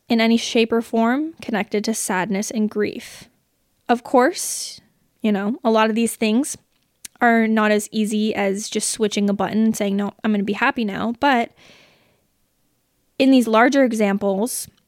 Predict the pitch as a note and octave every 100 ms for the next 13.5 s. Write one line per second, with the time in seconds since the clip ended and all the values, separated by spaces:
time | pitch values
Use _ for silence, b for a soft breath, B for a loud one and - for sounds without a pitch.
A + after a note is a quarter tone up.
0 | _ _ - b b b b - G#3+ A#3+
1 | A#3 C4 A#3 A3 - A3 A3+ B3+ - F#3
2 | F#3 - G#3+ G#3 - - A#3+ C4 C#4 C4
3 | - A3 - G#3 - G#3 - G#3+ G#3+ G3+
4 | F#3+ G#3+ - G3+ F#3 F#2 - - A3 G#3+
5 | A3 G#3+ G3+ - - G#3+ - - B3 C#4+
6 | D4 - B3+ G#3+ G#3+ A3+ G#3+ G#3+ G3+ G#3
7 | A3 A3 C4 - - A3+ B3 A#3 A#3 -
8 | G#3+ A3 G#3 G#3 - A3+ A#3 A#3 - -
9 | G#3+ G#3 G3+ G3+ G#3 G3+ - A3 G#3+ G#3+
10 | G#3+ - - G3 G3 G3+ - A3+ - -
11 | - B B B - A3+ A3+ C4+ A#3 A3
12 | A3 A3 G#3+ G#3+ G#3 - A3 G3+ G#3 -
13 | A3 - F3+ G3